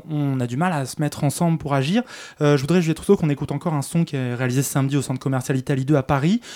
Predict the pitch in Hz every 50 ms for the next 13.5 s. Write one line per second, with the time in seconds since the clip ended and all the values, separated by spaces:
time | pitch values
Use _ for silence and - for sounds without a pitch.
0 | - - - - 151 139 135 135 139 147 170 190 202 208 214 208 196 175 - -
1 | 175 170 - 170 160 156 - - 151 143 - 160 147 - - 135 - 156 143 135
2 | 127 127 - 143 139 139 135 - 139 131 - 151 143 143 160 208 240 226 175 160
3 | - - 175 151 127 135 131 - 160 151 156 - - - - - - - - -
4 | _ - 135 143 127 127 135 139 147 151 180 208 220 208 175 156 - 151 143 135
5 | - 165 143 139 131 - 139 - - 131 139 135 - - 170 202 208 185 160 139
6 | 143 139 135 131 - 202 185 156 156 143 - 151 156 220 - - - - - -
7 | - - - 175 165 170 185 220 226 - 196 196 165 143 135 131 147 190 208 202
8 | 180 156 180 214 262 262 190 151 135 143 135 123 113 135 175 185 - - 196 185
9 | 156 131 131 123 - - 156 143 147 156 143 131 117 110 - 127 120 113 117 117
10 | 120 113 - - 139 123 117 117 - 147 127 123 - - 131 127 123 - - -
11 | - 127 120 - - 214 170 123 127 123 120 120 127 151 143 - 156 147 139 131
12 | 127 139 135 - 160 156 - - - - - - - - - - 127 123 120 113
13 | 120 120 120 127 127 123 131 180 220